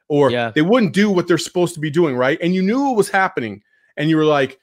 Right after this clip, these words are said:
Speaker 1: and you would even tell a teacher, like, "Hey, you know, blah, blah, blah, this is what's going on. Like, I'm not trying to get in trouble." And sure enough,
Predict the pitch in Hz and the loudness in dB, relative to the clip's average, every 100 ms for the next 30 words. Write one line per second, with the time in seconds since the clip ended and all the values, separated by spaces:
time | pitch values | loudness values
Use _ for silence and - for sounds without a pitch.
0 | _ 165 196 220 233 208 202 240 208 247 | _ -2 0 2 0 -2 0 0 0 -4
1 | 160 135 123 117 139 139 127 127 123 120 | -4 -2 -4 -4 -4 -2 -4 -8 -10 -8
2 | 123 123 123 120 127 143 160 139 127 127 | -10 -12 -8 -8 -6 -4 -2 -4 -6 -8
3 | 135 160 156 185 175 151 135 127 - 143 | -8 -4 -2 0 0 0 -2 -4 -4 -4
4 | 147 147 165 160 160 170 196 170 226 208 | -4 -2 -2 -2 -2 -4 -6 -2 0 2
5 | 170 151 _ - - _ - 135 - 160 | 0 -4 _ -20 -20 _ -10 -8 -2 0
6 | 185 220 196 - | 2 2 2 0